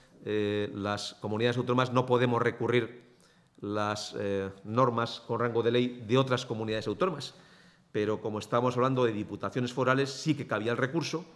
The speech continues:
y luego el Gobierno, en aquel momento fue un Gobierno socialista, impidió que este recurso se pudiera hacer. Y, por tanto, ante la respuesta, ¿nosotros vamos a defender los intereses de Castilla y León? Sí.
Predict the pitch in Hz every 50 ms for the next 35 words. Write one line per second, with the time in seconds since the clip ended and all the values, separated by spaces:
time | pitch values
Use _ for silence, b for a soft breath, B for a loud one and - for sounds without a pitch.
0 | B B B B B B B B _ - 107 101 107 117 117 117 123 123 123 110
1 | 98 107 117 151 156 139 123 120 117 113 117 110 110 107 101 98 95 95 - 107
2 | 101 107 104 - 101 117 104 104 101 110 104 110 110 113 - - 113 131 131 135
3 | 131 - - 135 135 - - - - 135 131 127 131 127 120 117 123 127 123 135
4 | 120 131 131 113 113 101 - 117 113 131 113 127 - 107 104 107 110 101 90 -
5 | 151 139 110 - - - - - _ _ - 101 - - 101 95 - 117 113 104
6 | - 120 117 117 - 113 107 101 - 104 107 104 101 - - - 127 127 - 139
7 | 131 131 123 107 110 104 127 131 131 127 131 123 123 131 120 127 117 113 117 113
8 | 107 131 120 110 113 120 113 - - 113 120 127 120 - - 117 104 -